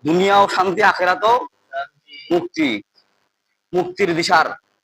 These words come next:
বিশ্বনবী হযরত মুহাম্মদ সাল্লাল্লাহু আলাইহি ওয়াসাল্লাম। আল্লাহুম্মা সাল্লি সাল্লাতান কামিলান ওয়া সাল্লি সালামান আলা মুহাম্মদ। একটু সকলে আওয়াজ করি বলি সাল্লাল্লাহু আলাইহি ওয়াসাল্লাম।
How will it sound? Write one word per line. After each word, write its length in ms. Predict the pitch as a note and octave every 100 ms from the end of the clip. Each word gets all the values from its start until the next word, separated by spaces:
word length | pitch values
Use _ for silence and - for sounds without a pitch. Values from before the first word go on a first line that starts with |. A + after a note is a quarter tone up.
| _ _ _ _ D#3
বিশ্বনবী 440 | - F#3 F3 E3+
হযরত 140 | D#3
মুহাম্মদ 160 | E3 D#3+
সাল্লাল্লাহু 300 | D#3+ D#3+ D#3
আলাইহি 120 | D#3+
ওয়াসাল্লাম। 340 | D3 D3 D3 C3+
আল্লাহুম্মা 400 | D3+ D#3 D#3 D3
সাল্লি 280 | D3 D3
সাল্লাতান 400 | C#3 D#3 D3 C#3+
কামিলান 460 | C#3 C#3 C#3+ C#3+ C3+
ওয়া 320 | - _ B2+
সাল্লি 300 | - D3 D3
সালামান 340 | C#3 D3 C#3+ C3+
আলা 280 | C3+ C3+
মুহাম্মদ। 480 | C3 C3 D#3 D3+ C#3+ - _ _
একটু 140 | -
সকলে 340 | C3+ C#3 D#3+ D3+
আওয়াজ 220 | D3 D3+
করি 160 | D#3 D3
বলি 260 | C#3+ C#3 C3+
সাল্লাল্লাহু 440 | D3 C#3 C3+ B2+
আলাইহি 200 | A#2 -
ওয়াসাল্লাম। 480 | - F5+ - -